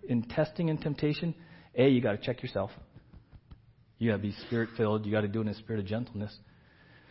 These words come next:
You also have to have a heart of compassion. And I think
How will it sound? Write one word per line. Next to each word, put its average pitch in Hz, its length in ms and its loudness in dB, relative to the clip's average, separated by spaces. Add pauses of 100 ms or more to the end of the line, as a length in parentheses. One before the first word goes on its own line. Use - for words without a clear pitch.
(1400)
You 131 120 2
also 165 260 2
have 143 300 -2
to 123 80 -4
have 120 120 -4
a 101 40 -6
heart 104 220 -2
of 101 80 -6
compassion. 110 800 -6 (1300)
And 113 100 0
I 110 200 -2
think 156 160 0